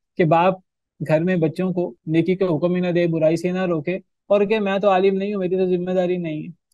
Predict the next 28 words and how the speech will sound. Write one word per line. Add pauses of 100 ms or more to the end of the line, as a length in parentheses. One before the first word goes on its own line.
(540)
नहीं,
उलमा
की
जिम्मेदारी
है
ये, (520)
अ, (200)
खास
तौर
पे
उन
मामलात
में
जो
उलमा
के
हैं,
जो
उलमा
वाले
हैं,
जिनका
आम
लोगों
को
पता
नहीं
होता,